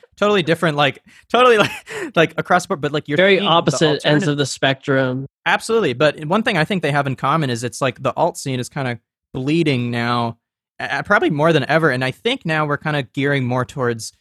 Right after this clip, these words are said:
Speaker 1: the rock aspect of it rather than the rap aspect. I think now, like, they're bringing in real instruments. You're hearing more guitar and actually real drums. I know Travis Barker's coming in and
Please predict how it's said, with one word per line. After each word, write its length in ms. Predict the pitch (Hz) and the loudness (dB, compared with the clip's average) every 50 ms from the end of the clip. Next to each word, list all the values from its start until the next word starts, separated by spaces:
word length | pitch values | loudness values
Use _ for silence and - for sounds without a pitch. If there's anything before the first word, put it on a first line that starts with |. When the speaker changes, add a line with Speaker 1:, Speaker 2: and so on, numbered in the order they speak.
| _ _ _ _ | _ _ _ _
Speaker 1:
the 120 | - 117 | -12 -12
rock 420 | 113 120 - 214 208 214 214 - 156 | -8 -4 0 2 4 4 2 2 0
aspect 480 | 127 120 120 - - - 117 113 - | 0 0 -2 -4 -4 -6 -6 -4 -4
of 100 | 127 117 | -4 -4
it 100 | 123 120 - | -4 -2 -2
rather 180 | 120 123 120 117 | 0 0 0 -2
than 100 | 113 113 | -2 -4
the 60 | 110 | -4
rap 300 | 107 117 127 139 131 - | -2 0 2 2 0 0
aspect. 540 | - 98 92 98 - - - 98 101 101 - | -2 -4 -4 -6 -8 -8 -8 -8 -8 -8 -8
I 40 | 113 | -8
think 220 | - - 139 123 120 | -6 -6 -6 -6 -6
now, 360 | 117 120 127 143 151 147 135 | -4 -2 0 2 2 4 2
like, 220 | 123 117 120 117 - | 2 0 -2 -2 -2
they're 100 | 127 120 | -4 -2
bringing 340 | 107 123 123 123 120 117 117 | -2 -2 -4 -2 -2 -2 -2
in 180 | 113 113 110 | -2 -2 -2
real 200 | 110 117 110 104 104 | -4 -4 -4 -4 -4
instruments. 640 | 127 127 120 - - 123 117 117 117 113 107 - | -4 -4 -4 -4 -4 -2 -2 0 -2 -2 -2 -2
You're 100 | - 117 | -4 -2
hearing 260 | 107 131 123 120 117 120 | -2 0 0 0 0 2
more 300 | 120 123 127 117 110 - - - - _ | 0 0 0 0 -2 -6 -12 -20 -8 _
guitar 420 | - 156 - - 151 139 135 127 123 | -4 -4 0 2 4 6 6 6 4
and 80 | 117 | 2
actually 220 | 120 120 - 127 113 | 0 -2 -2 -4 -2
real 220 | 113 123 123 120 | 0 0 0 0
drums. 280 | 113 123 123 117 117 117 | 0 0 -2 0 0 0
I 40 | 117 | -2
know 80 | 117 113 | -2 -2
Travis 280 | - 127 117 113 110 | 0 0 0 0 0
Barker's 360 | - - 117 110 - 110 - | 0 0 0 0 -2 -6 -6
coming 260 | - 131 120 117 117 113 | -4 -2 0 2 2 2
in 220 | 117 117 117 113 | 2 2 2 2
and 240 | 110 107 110 104 | 0 0 -2 -4